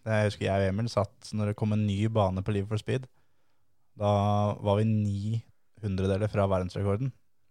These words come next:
Og vi satt en hel natt og kjørte runde etter runde på samme banen for å prøve å få tatt den verdensrekorden.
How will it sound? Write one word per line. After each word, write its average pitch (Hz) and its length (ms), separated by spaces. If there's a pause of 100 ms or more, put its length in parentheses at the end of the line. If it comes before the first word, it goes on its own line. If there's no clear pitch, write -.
(240)
Og 104 480 (260)
vi 113 140
satt - 240 (100)
en 117 100
hel 107 520
natt - 400 (480)
og 120 60
kjørte 123 440 (580)
runde 113 360
etter 120 180
runde 107 160
på 120 140
samme 113 180
banen 110 300 (320)
for 104 160
å 107 100
prøve 107 300
å - 80
få 107 160
tatt 101 160
den 104 100
verdensrekorden. 104 520